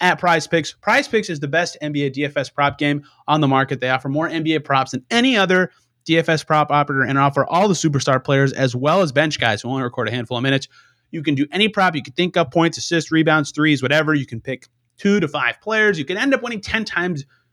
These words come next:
your entry. And again, you can win fifty dollars if your first entry just scores one point.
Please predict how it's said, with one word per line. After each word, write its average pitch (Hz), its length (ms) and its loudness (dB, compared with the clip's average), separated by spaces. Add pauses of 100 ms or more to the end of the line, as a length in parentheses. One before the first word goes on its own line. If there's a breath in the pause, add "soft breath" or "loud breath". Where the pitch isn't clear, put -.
(240)
your 139 160 2
entry. 139 500 0
And 135 140 -4
again, 165 320 0
you 151 100 0
can 208 140 -2
win 196 140 0
fifty 262 540 -2
dollars 226 500 4
if 147 160 -8
your 143 80 -8
first 151 260 -4
entry 139 200 -2
just 135 140 -4
scores 127 220 0
one 139 160 2
point. 135 280 0